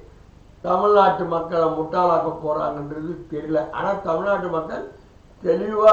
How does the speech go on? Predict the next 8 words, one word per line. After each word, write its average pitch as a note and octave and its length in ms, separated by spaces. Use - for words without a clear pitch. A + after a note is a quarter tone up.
இருக்கிறாங்க, F3+ 440
அதுல D#3+ 300
ஒண்ணும் F3+ 280
எந்த E3+ 180
விதமும் E3 480
சந்தேகம் F3 380
கிடையாது. D#3+ 260
நாங்க F3 220